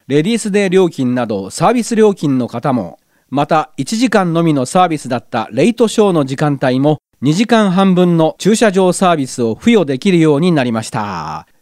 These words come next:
詳しくは劇場スタッフにお尋ねください。また、ただいま一階の売店では、期間限定、数限定でブラックペッパー味のポップコーンを販売しています。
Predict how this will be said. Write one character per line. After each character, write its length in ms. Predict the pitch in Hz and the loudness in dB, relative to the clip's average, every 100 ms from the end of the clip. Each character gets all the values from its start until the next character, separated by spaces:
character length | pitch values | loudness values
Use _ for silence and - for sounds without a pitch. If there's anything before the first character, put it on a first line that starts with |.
| _ _ | _ _
詳 180 | 185 220 | 0 0
し 120 | - | 0
く 120 | 156 | 0
は 200 | 143 135 | 0 0
劇 300 | 120 135 233 | -4 0 2
場 160 | 226 220 | 2 0
ス 100 | - | 0
タ 120 | 226 | -2
ッ 20 | |
フ 180 | 202 170 | -2 -2
に 140 | 190 - | -2 -2
お 100 | 127 | -2
尋 220 | 151 156 | -2 0
ね 100 | 151 | -2
く 80 | 135 | -2
だ 120 | 127 | -2
さ 160 | 147 | 0
い。 200 | 131 101 - _ _ _ _ - | -2 -4 -10 _ _ _ _ -4
ま 140 | 165 | -2
た、 220 | 165 180 - | 2 0 0
た 120 | 165 | 0
だ 100 | 220 | 0
い 80 | 208 | 2
ま 120 | 170 | 0
一 160 | 139 131 | 0 -2
階 200 | 233 240 | 0 2
の 140 | 214 | 2
売 180 | 180 175 | 2 0
店 220 | 175 175 | 0 0
で 80 | 160 | 2
は、 260 | 113 104 - _ _ | 0 -2 -12 _ _
期 120 | - | -6
間 280 | - 240 190 | 0 2 2
限 220 | 151 147 | 0 -2
定、 240 | - 131 | -2 -2
数 280 | 117 202 196 | 0 -2 0
限 220 | 151 135 | 0 -2
定 200 | 123 131 117 | 0 -2 0
で 220 | 120 107 _ - | -2 -4 _ -8
ブ 160 | 120 | 0
ラ 80 | 208 | 0
ッ 20 | |
ク 160 | 226 - | -2 -4
ペ 140 | 214 | -2
ッ 40 | 202 | -2
パ 300 | - 196 185 | 0 2 2
ー 20 | |
味 160 | 139 | 0
の 120 | 127 107 | -4 -4
ポ 140 | 135 | -4
ッ 20 | |
プ 160 | 113 - | -6 -2
コ 200 | 202 185 | 2 2
ー 40 | |
ン 60 | 151 | 2
を 120 | 175 | 0
販 220 | 139 143 | 0 -2
売 180 | 156 151 | 0 0
し 60 | 143 | 0
て 100 | 165 | 0
い 80 | 139 | 0
ま 320 | 135 127 120 | 0 0 -2
す。 280 | - - | -6 -14